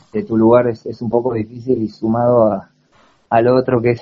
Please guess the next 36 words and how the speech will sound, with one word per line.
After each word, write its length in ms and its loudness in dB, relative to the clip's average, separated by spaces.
hasta 420 -2
más 280 -6
complicado 720 2
o 520 -4
casi 460 -2
con, 420 -4
con 160 -2
la 80 2
misma, 580 -2
digamos, 540 -6
de 120 -4
dificultad 680 2
de, 240 -2
de 200 -6
no 120 -4
saber 280 -2
qué 100 -4
es 40 -8
lo 100 -2
que 60 -4
va 120 2
a 40 0
pasar. 380 -2
Y 240 -8
fue, 180 0
fue 120 0
un 80 2
combo, 720 -2
un 120 2
combo 420 2
complicado, 540 0
pero 160 -2
que 80 -6
bueno, 480 -2
eh, 460 -12
realmente, 720 -2